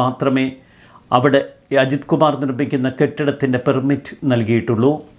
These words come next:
അജിത് കുമാറിൻ്റെ മനസ്സറിവോടെ സ്വർണ്ണക്കള്ളക്കടത്തും അതിലപ്പുറം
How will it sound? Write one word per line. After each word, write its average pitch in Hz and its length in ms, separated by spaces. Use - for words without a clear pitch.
അജിത് 185 320
കുമാറിൻ്റെ 220 480
മനസ്സറിവോടെ 196 640
സ്വർണ്ണക്കള്ളക്കടത്തും 185 1040
അതിലപ്പുറം 165 520